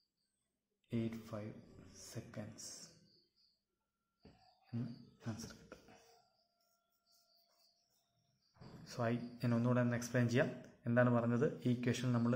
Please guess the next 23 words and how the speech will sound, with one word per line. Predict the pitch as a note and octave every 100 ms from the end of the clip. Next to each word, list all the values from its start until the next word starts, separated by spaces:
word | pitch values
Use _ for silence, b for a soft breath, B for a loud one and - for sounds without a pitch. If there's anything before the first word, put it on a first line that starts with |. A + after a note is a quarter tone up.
| A#2+
substitute | B2 - - A#2+
ചെയ്യുന്ന | B2 A#2 A#2
രീതിയാണ്. | A#2 A#2 - -
temperature | B2+ B2 C3 C3 -
substitute | B2+ - B2+
ചെയ്ത് | B2 A#2
നിങ്ങൾക്ക് | A#2
മനസ്സിലായെന്ന് | A#2 A2+ A#2+ A#2
വിചാരിക്കുന്നു. | A2 A#2 C#3+ - B B B
ഇവിടെ | B2 C3+
എന്താണ് | C3 C3+ C3
ഞാൻ | B2
ചെയ്തത്? | A#2+ A#2+ A#2 A#2 B B B - A#2+
എ | C3+
എസ് | D3+ D3
by | C#3 C3+
V | B2 B2+
യെ | A#2+
ഞാൻ | A#2+ A#2
ഒന്ന് | A#2 A2+
replace | A2+ B2+ A#2+
ചെയ്യുകയാണ്. | B2 A2+ C3+ D#3+ B B B2+
നമുക്കറിയാം | C#3 C#3+ C3 C3+